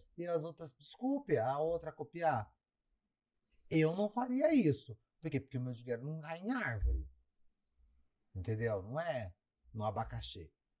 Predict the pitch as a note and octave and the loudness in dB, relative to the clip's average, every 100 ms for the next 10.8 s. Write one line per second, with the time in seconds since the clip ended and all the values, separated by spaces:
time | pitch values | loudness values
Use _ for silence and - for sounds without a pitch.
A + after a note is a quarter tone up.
0 | _ - G2 G2+ G#2 G2 - _ - A2 | _ -10 -8 -4 -4 -4 -8 _ -10 -8
1 | - - B2+ C3 E3 E3+ D3+ C#3 D3+ - | -8 0 0 0 -4 -8 -6 -6 -8 -12
2 | A3+ G#3+ G#3 G3+ G#3+ C4+ A#3 G#3 - - | -4 2 2 0 -6 -2 -2 -4 -8 -14
3 | - - A#2 B2+ D#3 - _ - C3+ B2 | -20 -8 -2 -2 -2 -8 _ -6 -4 -4
4 | - C#3 C#3 C#3 B2 C#3+ G3+ - G#3 C#3 | -8 -2 0 2 0 0 -4 -4 -2 -2
5 | C3 - - - - - D3+ F#3 F#3+ F3+ | -6 -16 -18 -18 -18 -6 -4 0 0 0
6 | F3 F3+ F3+ - E3+ D#3 C#3+ A#2+ A2+ A2 | -4 -6 -18 -14 -4 -2 -2 -4 -4 -4
7 | - _ - A#2 A#2 A2+ G#2+ C3 C3 - | -10 _ -8 -4 -2 -4 -4 -4 -6 -4
8 | B2 B2 - - - - A#2+ A#2+ A#2 A#2+ | -4 -4 -8 -16 -16 -6 -4 -4 -6 -12
9 | - _ _ B2+ - E3+ F3+ - C#3+ C3 | -18 _ _ -10 -4 -4 -4 -6 2 2
10 | C3+ - - - G#2+ G#2+ - A2 | 2 -6 -16 -10 -8 -8 -12 -16